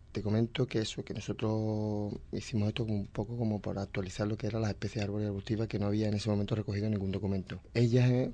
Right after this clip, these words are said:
claro, ellas, Carmen y Olga, hacía, digamos, las labores de, eh, filtro. Es decir, nosotros teníamos, contábamos ya, como te comentaba antes, con Joaquín tenía una lista de todas las especies que existían en el parque,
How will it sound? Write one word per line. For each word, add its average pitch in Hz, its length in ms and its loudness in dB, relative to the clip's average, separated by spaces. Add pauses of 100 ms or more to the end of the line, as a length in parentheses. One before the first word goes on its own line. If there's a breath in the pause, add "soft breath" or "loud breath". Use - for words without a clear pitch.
claro, 113 260 0
ellas, 107 480 0
Carmen 110 400 6
y 113 40 10
Olga, 120 360 6
hacía, 110 320 2
digamos, 110 560 4
las 101 160 2
labores 104 460 2
de, 104 400 6 (420 loud breath)
eh, 98 800 4
filtro. 107 500 6 (140)
Es - 60 -8
decir, 104 200 0
nosotros 101 380 0
teníamos, 110 360 4
contábamos 107 540 6
ya, 120 300 6
como 92 260 -2 (140)
te 101 80 -2
comentaba 98 420 2
antes, 107 240 2
con 98 380 2
Joaquín 92 240 0
tenía 101 180 0
una 101 80 0
lista 104 340 0
de 107 120 0
todas 101 220 0
las 98 100 2
especies 104 600 -2
que - 100 -4
existían 98 280 -2
en 101 60 2
el 98 80 -2
parque, 110 400 0